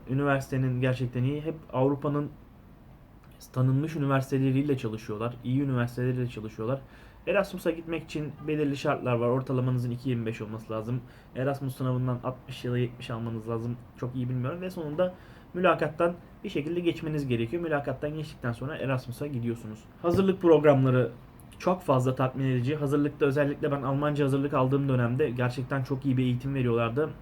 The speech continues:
Ee, Almanca denildiğinde Goethe Enstitüsü'nün sertifikası çok geçerli bir sertifikadır.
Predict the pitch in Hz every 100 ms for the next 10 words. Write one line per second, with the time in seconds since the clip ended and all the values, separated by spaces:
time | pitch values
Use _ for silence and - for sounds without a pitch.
0 | - 107 95 - 127 127 139 139 143 139
1 | - - - - - 123 127 135 131 131
2 | 139 151 160 123 127 139 143 135 131 -
3 | 131 131 135 135 139 - - - - 120
4 | 123 131 139 135 143 151 147 131 127 135
5 | 135 147 143 123 - - 123 123 160